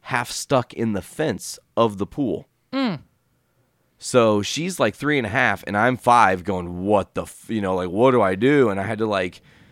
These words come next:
Speaker 1: ingenuity, think for myself, squeeze some things apart to, to get her head out, 'cause that's what was stuck, you know?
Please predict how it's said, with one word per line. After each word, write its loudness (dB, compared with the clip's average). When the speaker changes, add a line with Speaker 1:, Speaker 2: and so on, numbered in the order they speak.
Speaker 1:
ingenuity, 2
think -4
for -6
myself, 0
squeeze -2
some 0
things 0
apart 2
to, -2
to -4
get -4
her -2
head 2
out, 0
'cause -10
that's -8
what -2
was -4
stuck, -6
you -6
know? -2